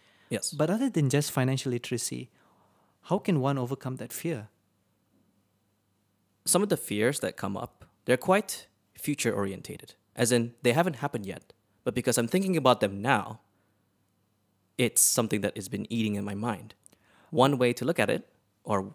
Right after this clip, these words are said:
Speaker 1: one way to at least tone it down at least, is to have systems happening in the background. Automated, uh, let's say, standing instructions or standing orders monthly
Speaker 2: Like?
Speaker 1: to,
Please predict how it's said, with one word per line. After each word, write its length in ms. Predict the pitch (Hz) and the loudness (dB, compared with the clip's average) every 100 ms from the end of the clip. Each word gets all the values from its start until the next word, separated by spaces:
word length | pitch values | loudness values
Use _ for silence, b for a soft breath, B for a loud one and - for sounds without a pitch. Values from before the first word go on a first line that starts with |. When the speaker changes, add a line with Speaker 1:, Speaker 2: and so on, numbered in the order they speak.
| - | -2
Speaker 1:
one 260 | 113 107 | 0 2
way 180 | 101 101 | 0 -2
to 380 | - 101 98 98 - | -4 -6 -6 -8 -4
at 120 | 135 | 0
least 200 | 135 - | 2 2
tone 160 | 131 113 | 0 0
it 100 | 104 | 2
down 180 | 123 | 2
at 120 | 131 - | 2 -4
least, 280 | 101 - - _ _ _ | -10 -12 -14 _ _ _
is 160 | 135 | -2
to 80 | - | 0
have 140 | 139 131 | 0 0
systems 420 | 156 - 104 98 | 0 0 -2 -4
happening 280 | 104 - 98 | -8 -8 -10
in 80 | |
the 60 | 95 | -10
background. 480 | - 92 - - - _ _ _ _ _ | -12 -14 -16 -18 -20 _ _ _ _ _
Automated, 520 | 120 110 107 101 - - _ _ _ _ _ _ _ - | 0 2 2 0 -6 -16 _ _ _ _ _ _ _ -4
uh, 320 | 104 95 92 - - | -2 -2 -6 -12 -10
let's 240 | 107 - | -6 -4
say, 140 | 98 | -4
standing 360 | 95 113 101 98 | -2 0 0 -2
instructions 600 | 101 - - 101 98 - b b b - | -4 -4 -4 -6 -4 -6 b b b -10
or 100 | - | -6
standing 260 | 98 95 | -4 -4
orders 380 | 104 104 98 - | -4 -4 -4 -4
monthly 400 | 101 98 101 98 _ _ - | -6 -6 -8 -10 _ _ -10
Speaker 2:
Like? 380 | 120 196 - - | -8 -10 -8 -2
Speaker 1:
to, 340 | 127 113 | 0 0